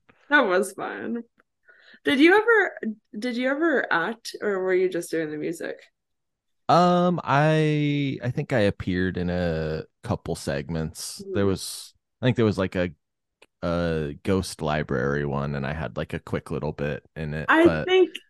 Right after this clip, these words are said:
Speaker 1: I
Speaker 2: <laughs>
Speaker 1: remember that, actually.
Speaker 2: Yeah.
Speaker 1: Um, you
Speaker 2: Yeah.
Speaker 1: know what? Real quick, I, I, I can't show you obviously now, but I have, I don't remember if I told you I made this, but the graphic that you made for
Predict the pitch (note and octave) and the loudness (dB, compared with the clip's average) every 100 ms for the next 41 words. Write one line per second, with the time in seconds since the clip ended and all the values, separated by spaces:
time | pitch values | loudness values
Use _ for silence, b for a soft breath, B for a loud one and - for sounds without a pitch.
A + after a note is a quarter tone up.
0 | - C4 B3+ A#3 G#3+ G3 F3+ D#3+ D3+ - | -2 2 6 6 4 0 -2 -2 -6 -6
1 | F3+ - - G#2+ F#2 E2 F2+ - _ _ | -6 -6 -2 2 2 0 -4 -10 _ _
2 | _ _ _ - A#3 A3 A3 A#3+ C4 A#3+ | _ _ _ 2 4 4 4 4 2 2
3 | G3 G#3 A3 A3+ A3 A3 G#3 G3 F#3 - | 0 0 -2 -2 -2 -4 -2 -2 -2 -6
4 | - _ _ _ _ _ _ _ - - | -16 _ _ _ _ _ _ _ -10 -8
5 | - G3 G3+ F3 - - F3 E3 E3 D#3 | -8 -6 -4 -6 -6 -8 -4 -2 -2 -4
6 | E3+ F3 E3 F3 D#3 D#3 G3+ F#3 D3+ - | -4 -6 -6 -6 -4 -4 -4 0 0 -2
7 | b b b _ _ - G3+ G#3 G#3 F#3 | b b b _ _ 0 4 4 2 -2
8 | E3+ E3+ F#3 G3+ G3+ - A#3+ G#4+ A4 D4+ | -2 0 -2 -2 -2 2 4 6 6 4
9 | C#4+ D4 A3 G#3+ G3+ G#3 F3+ E3+ F3+ G3+ | 4 2 0 0 -2 -2 -2 -2 -2 -2
10 | A#3+ A3+ - F3+ C3+ b b b _ A3+ | -2 -2 2 4 2 b b b _ 4
11 | G#3+ G#3+ E3+ F#3+ G#3+ A3+ A#3+ A3+ - A3 | 6 8 8 6 4 0 -2 -2 0 0
12 | A3 G3+ G#3 A3+ A3+ G#3 | 2 2 4 2 2 0